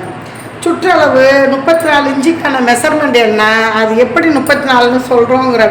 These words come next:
டவுட்டை தான் உங்களுக்கு நான் இப்ப கிளியர் பண்றேன்.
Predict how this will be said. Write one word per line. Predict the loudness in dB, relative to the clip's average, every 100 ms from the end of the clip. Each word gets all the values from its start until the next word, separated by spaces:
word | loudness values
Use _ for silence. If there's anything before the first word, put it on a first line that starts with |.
| 2
டவுட்டை | 0 0 0 2
தான் | 0 0
உங்களுக்கு | 0 0 0 -2
நான் | -2 0 -2
இப்ப | -2 0 0 0 -4 -12 -14 -14 -6
கிளியர் | 0 0 0
பண்றேன். | -2 -2 -4